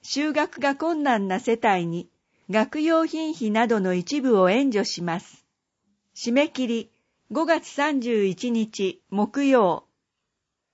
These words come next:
特別支援教育就学奨励費。対象、特別支援学級へ就学する児童、生徒の保護者。締め切り、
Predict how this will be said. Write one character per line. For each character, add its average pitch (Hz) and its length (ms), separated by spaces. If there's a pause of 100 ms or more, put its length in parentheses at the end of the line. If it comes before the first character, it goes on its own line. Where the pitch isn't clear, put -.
(580)
特 247 260
別 320 320
支 277 160
援 311 240
教 311 260
育 208 280
就 285 340
学 311 240
奨 262 320
励 262 200
費。 - 360 (800)
対 277 200
象、 220 480 (720)
特 240 240
別 330 280
支 277 160
援 311 220
学 320 280
級 226 260
へ 190 80
就 254 320
学 247 220
す - 240
る 190 240 (420)
児 262 220
童、 185 320
生 320 320
徒 240 160
の 180 120
保 185 160
護 214 140
者。 - 300 (680)
締 240 180
め 269 160
切 226 160
り、 202 240